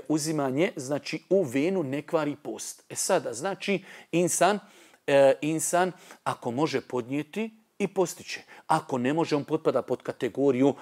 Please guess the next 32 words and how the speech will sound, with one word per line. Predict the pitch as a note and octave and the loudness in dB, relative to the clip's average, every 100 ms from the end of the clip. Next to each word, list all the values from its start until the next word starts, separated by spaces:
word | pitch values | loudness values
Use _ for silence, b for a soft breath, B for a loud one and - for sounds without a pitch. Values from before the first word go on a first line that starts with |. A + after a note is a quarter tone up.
| B | B
bolesnika | - B2+ A#2 - B2 B2+ - C3+ | -2 -2 0 -4 -6 -4 -4 -4
i | C3+ | -6
ima | A2+ A#2 B2 | -8 -6 -6
pravo | - A2+ A2 A2+ C3+ | -6 -8 -4 -2 0
da | B2+ C3+ | 0 -2
ne | B2+ | -6
posti. | - G#2 - - | -10 -10 -10 -8
Tako | - C#3 C#3+ | -6 -4 0
da, | C#3+ C#3+ B B B - | 2 2 B B B 0
e, | C3 | 0
nekada, | B2+ F#3+ G#3+ G3 E3 D#3+ C#3+ B B | 2 0 2 2 4 2 0 B B
e, | C#3+ | -2
ljudi | C3+ F#3 E3 | 0 2 2
kada | D3 C#3+ C3 | 2 0 -2
čitaju | - F#3 E3 | -4 -2 0
određene | D#3 F3+ D3 C#3 | 2 0 0 -4
propise, | A#2+ E3 F3 F3 - E3+ | -4 -2 -2 -2 0 2
e, | D#3+ B B B C3+ | 2 B B B -2
veoma | C3 B2 G#3 G#3 E3+ D3 | 2 4 6 4 4 2
brzo | A#2+ F#3 D#3+ E3 | 4 2 6 4
reaguju, | D#3+ G3+ F#3 E3 E3 F#3+ G3 B B B - | 4 4 4 4 4 6 4 B B B 0
e, | D3+ D3+ D3 D3 B B B _ _ - | 6 8 8 6 B B B _ _ 2
kao, | D#3+ D#3+ C#3+ B | 6 6 6 B
zar, | B2+ D#3+ D#3+ _ | 0 0 0 _
da | D#3 | 4
ima | E3 A#3 C4 A#3+ | 4 4 6 6
li | F#3 D#3 | 6 4
neko | G3+ G#3+ F#3 | 0 2 4
da | E3 | 4
može | D#3 F#3+ E3 | 2 0 2
da | D#3+ | -2
posti, | - F3 - - E3+ | 0 -4 -2 -2 -2